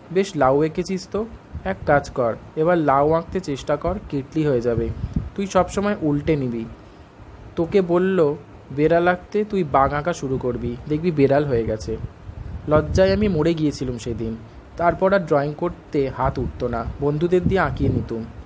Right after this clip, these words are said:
এতকাল পরে আবার ছবি আঁকতে বসে দেখলুম ভূত প্রেত দানব দত্তিটা হাতে এসে যায়, গাছপালা মানুষ আর আসে না। ছবি আঁকার চেষ্টাও ছেড়ে দিলুম,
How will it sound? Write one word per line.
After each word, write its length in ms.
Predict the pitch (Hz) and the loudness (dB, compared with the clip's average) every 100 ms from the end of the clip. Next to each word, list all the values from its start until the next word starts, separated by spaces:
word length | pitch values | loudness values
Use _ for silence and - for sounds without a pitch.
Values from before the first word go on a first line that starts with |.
| - - - - | -20 -20 -20 -4
এতকাল 420 | 151 160 190 208 - | -2 0 2 2 4
পরে 180 | 214 | 2
আবার 180 | 208 208 | 2 0
ছবি 300 | 208 165 165 | -2 -2 0
আঁকতে 260 | 180 180 196 | 0 0 0
বসে 280 | 147 143 185 | 0 0 -2
দেখলুম 480 | 190 156 135 131 147 - - | -2 -2 -2 -2 -8 -18 -8
ভূত 160 | 147 190 190 - | -2 -2 0 0
প্রেত 160 | 208 185 | 0 4
দানব 260 | 151 147 175 170 | 2 2 -2 -4
দত্তিটা 440 | 175 - 196 196 | -6 -6 -4 -2
হাতে 300 | 151 131 135 | 0 0 -2
এসে 180 | 123 127 | -4 -4
যায়, 240 | 117 113 110 131 | -4 -4 -4 -4
গাছপালা 440 | 143 143 - 180 180 | -2 -2 0 2 2
মানুষ 340 | 143 147 - | 0 -2 -2
আর 80 | 170 | -2
আসে 300 | 131 123 117 | -2 -4 -4
না। 160 | 113 - - - - - - | -6 -8 -14 -20 -20 -14 -2
ছবি 240 | 175 190 | 0 2
আঁকার 220 | 196 208 | 2 0
চেষ্টাও 440 | 208 156 - 165 180 | 0 -4 -2 -2 -2
ছেড়ে 260 | - 127 | -2 -2
দিলুম, 340 | 120 117 117 | -2 -2 -4